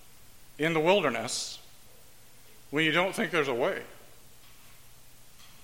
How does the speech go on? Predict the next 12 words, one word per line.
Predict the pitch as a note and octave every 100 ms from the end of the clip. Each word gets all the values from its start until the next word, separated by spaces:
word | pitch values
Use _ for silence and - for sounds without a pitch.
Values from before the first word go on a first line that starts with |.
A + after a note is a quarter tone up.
| - - - -
And | C3
you're | C#3+
tempted | C3+ E3+ G#3+ A#3+ C#3+ B2+ B2+ - - - - - - - - - -
to |
buzz | A2+ C3+ C3+
off | C3+ B2+ - - - - - - - - - - - - -
and | A#2
say, | - C3+
"I'm | A#2+
not | A2+ -
doing | A#2+ A#2+
it." | A#2